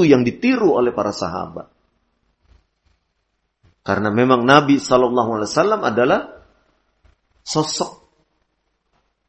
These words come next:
yang perlu dan harus diteladani. Dan para sahabat sedemikian rupa meneladani Nabi sallallahu alaihi wa ala alihi wasallam.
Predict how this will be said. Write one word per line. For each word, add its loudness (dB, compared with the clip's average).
yang -4
perlu -4
dan -2
harus 4
diteladani. 0
Dan -8
para 4
sahabat 2
sedemikian -2
rupa 2
meneladani -2
Nabi -4
sallallahu -4
alaihi -2
wa -2
ala -4
alihi -6
wasallam. -12